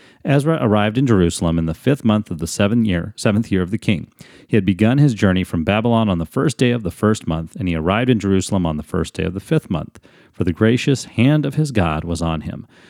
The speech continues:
For Ezra had devoted himself to the study and observance of the law of the Lord,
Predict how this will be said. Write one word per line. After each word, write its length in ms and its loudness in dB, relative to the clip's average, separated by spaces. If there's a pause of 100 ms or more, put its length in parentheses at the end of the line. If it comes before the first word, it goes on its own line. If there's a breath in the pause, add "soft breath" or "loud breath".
(140 soft breath)
For 140 -2
Ezra 300 2
had 200 0
devoted 460 2
himself 600 -2
to 100 -6
the 120 -8
study 600 0
and 100 2
observance 540 0
of 100 -6
the 80 -4
law 260 0
of 100 -6
the 80 2
Lord, 320 0